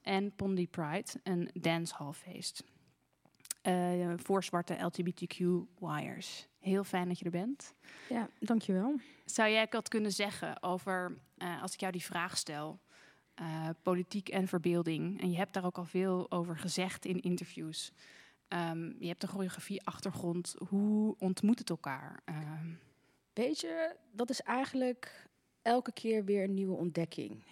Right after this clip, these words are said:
Speaker 2: En elke keer weer, elke keer weer opnieuw op zoek gaan naar hoe die twee samen kunnen komen, hoe die twee samen kunnen bewegen. Eh, laatste voorbeeld die ik daarvan heb is bijvoorbeeld vijfentwintig juli, Museumplein, waarin ik daadwerkelijk,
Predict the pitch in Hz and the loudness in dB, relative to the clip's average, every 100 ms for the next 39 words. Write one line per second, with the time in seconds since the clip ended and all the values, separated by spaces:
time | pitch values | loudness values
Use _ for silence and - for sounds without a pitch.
0 | - _ 190 190 190 190 185 - 214 220 | -20 _ -2 0 2 0 -2 0 2 2
1 | - 202 196 190 - 214 220 - 208 185 | 2 0 2 0 0 0 0 0 0 2
2 | 185 185 175 185 185 180 - - 208 - | 2 2 0 0 2 2 0 2 2 0
3 | - 147 147 156 151 151 190 180 - 170 | -6 -4 -2 0 0 0 0 0 0 0
4 | 160 180 175 170 180 170 175 170 170 175 | 0 0 -2 -2 -2 -2 0 -2 0 -2
5 | 175 185 180 180 175 - 170 170 165 175 | 0 0 -2 -2 -2 -2 -2 -2 -2 -2
6 | 160 156 175 165 - 165 170 - - - | -2 0 0 0 -4 -12 -12 -20 -20 -20
7 | - - - 170 175 170 170 170 165 160 | -20 -20 -8 -2 0 0 0 0 -2 0
8 | 175 175 - 196 - 196 190 190 190 170 | 0 0 0 -2 4 4 4 4 2 2
9 | 175 - 170 160 190 - 196 - - 190 | 0 0 0 2 0 0 -6 -4 -2 -2
10 | 190 180 - 185 - 180 180 202 202 254 | 0 0 2 0 0 -4 0 0 0 0
11 | 254 196 185 175 170 165 151 175 220 - | 0 0 2 0 -2 -2 -2 -2 -6 -10
12 | - - - - 175 175 180 180 180 175 | -20 -20 -16 -2 0 2 2 0 0 -2
13 | 170 170 170 180 180 185 175 | 0 0 4 2 2 -2 -2